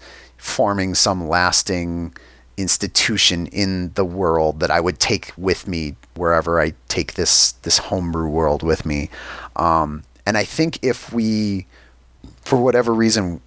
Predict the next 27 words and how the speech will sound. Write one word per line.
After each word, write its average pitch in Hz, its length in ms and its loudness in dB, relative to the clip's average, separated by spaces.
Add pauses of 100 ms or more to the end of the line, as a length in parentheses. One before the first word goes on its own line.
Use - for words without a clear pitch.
were 104 200 -4
not 98 360 2
able 95 260 2
to - 180 -2
sustain 104 500 2
the 87 60 -4
game 104 560 0
naturally 101 560 2
to 85 80 -4
that 85 240 0
point, 73 340 -6
I - 60 -2
think - 200 2
I 120 60 2
would 104 180 0
just - 360 -2
speed 90 320 -2
that 87 180 2
part 85 220 -2
up. - 240 -2 (420)
We're 131 140 2
right 131 260 2
on 160 200 2
the 117 60 2
cusp - 380 0
of 92 160 -2
them 90 460 0